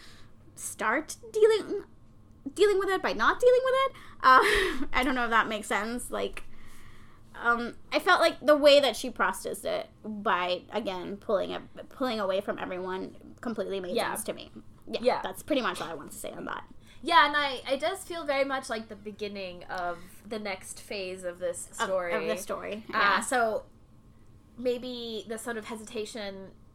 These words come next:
Speaker 2: you or I or we were having at the beginning is just that it's like,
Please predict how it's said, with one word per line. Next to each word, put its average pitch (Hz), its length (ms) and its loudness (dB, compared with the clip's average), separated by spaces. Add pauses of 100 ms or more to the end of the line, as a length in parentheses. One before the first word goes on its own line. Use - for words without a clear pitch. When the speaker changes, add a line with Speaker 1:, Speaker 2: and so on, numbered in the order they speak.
Speaker 2:
you 208 260 -4
or 190 160 0
I 190 220 2
or 185 120 0
we 196 160 -10
were 190 120 -2
having 185 480 -4
at - 100 -12
the 196 60 -14
beginning 185 320 -10
is 175 120 -8
just 190 220 -12
that 175 140 -6
it's - 160 -12
like, 170 260 -8